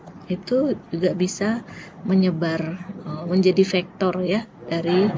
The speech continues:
filariasis. Nah, cuman kalau di kota itu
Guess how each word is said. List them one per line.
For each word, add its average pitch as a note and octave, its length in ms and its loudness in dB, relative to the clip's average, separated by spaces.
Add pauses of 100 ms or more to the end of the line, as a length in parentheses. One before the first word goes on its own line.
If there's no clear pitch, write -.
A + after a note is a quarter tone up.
(380)
filariasis. F3 1040 0 (640)
Nah, E3+ 320 -2
cuman F3+ 640 4
kalau F3 240 0
di E3 80 -2
kota E3+ 320 -4
itu F#3 560 2